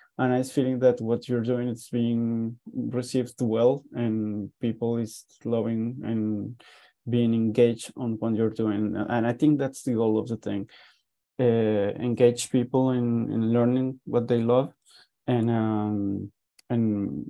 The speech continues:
and try to figure out a way to put all the content that you have in your head to, that you want to communicate with students, put it together in a box and try to pass it on to someone else. I think that's, that's the main goal, regardless of, uh,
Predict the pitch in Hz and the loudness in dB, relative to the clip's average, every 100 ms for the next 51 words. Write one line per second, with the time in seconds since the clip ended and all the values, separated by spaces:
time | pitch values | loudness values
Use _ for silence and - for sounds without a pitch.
0 | - - _ _ 120 113 120 113 - - | -14 -18 _ _ -6 -2 0 0 -2 -4
1 | 120 117 - - 123 117 120 120 120 120 | -4 -4 -12 -6 -4 0 2 4 4 2
2 | 120 123 120 - - 120 120 - 120 113 | 2 2 -2 -8 -4 -4 -6 -4 -2 0
3 | 117 123 120 131 120 127 117 113 120 120 | -2 0 0 0 0 4 4 4 0 2
4 | 120 123 123 120 120 - 117 110 101 - | 0 0 2 2 0 -6 -4 -2 -4 -8
5 | - 110 107 110 113 113 110 - 107 131 | -6 -4 -2 -2 -2 -2 -4 -2 2 2
6 | 139 - 143 143 139 - - 147 156 160 | 0 0 0 0 -4 -4 2 4 6 2
7 | - - - - - _ _ _ _ _ | -2 -12 -20 -20 -20 _ _ _ _ _
8 | _ 135 120 143 135 135 131 131 123 135 | _ 2 4 6 6 6 6 4 6 6
9 | 139 - - - 127 120 - 123 120 127 | 4 0 -4 -2 0 2 4 4 4 0
10 | 120 120 - - - 139 123 135 123 120 | 0 -4 -12 -18 2 4 4 4 4 2
11 | 127 - - 113 117 107 104 101 92 - | -4 -10 -10 -4 0 0 0 -2 -6 -8
12 | 113 110 123 113 117 113 - - - 113 | -6 -2 -2 2 2 0 -8 -12 -4 -4
13 | - 123 117 113 107 104 104 107 110 107 | -4 -2 0 2 0 0 0 0 0 0
14 | 110 107 117 110 - 107 107 104 104 | 0 -2 -2 -4 -2 -2 0 -2 -2